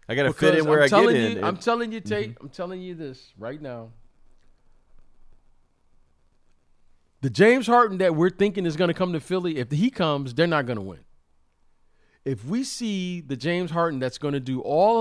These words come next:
Speaker 2: of the, all of the defensive things and make the commitment on that end of the court, this Philadelphia seventy-sixer team re-, has a real chance.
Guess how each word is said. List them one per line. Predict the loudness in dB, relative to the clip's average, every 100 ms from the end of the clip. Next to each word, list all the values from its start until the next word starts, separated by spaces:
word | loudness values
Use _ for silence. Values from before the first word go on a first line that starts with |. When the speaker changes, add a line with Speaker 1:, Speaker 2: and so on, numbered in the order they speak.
| -2
Speaker 2:
of | -4
the, | -4 -6 _
all | 0 2 4 2
of | -2 -4
the | -6
defensive | -4 -6 -4 -4 -6 -8
things | -4 -4 -4 -4
and | -4
make | -6 -8
the |
commitment | -10 -8 -6 -8 -10 -14 -16 _ _ _ _ -12
on | -10 -6
that | -4 -4
end | -6 -8
of | -10
the | -12
court, | -8 -8 -10 _ _ _ _ _ _ -2
this | 0 2
Philadelphia | 0 4 4 4 0
seventy-sixer | -2 -4 -4 -6 -10 -10
team | -10 -8
re-, | -8 -10
has | -8 -8
a | -10
real | -12 -12
chance. | -12 -16 -18 -20 -20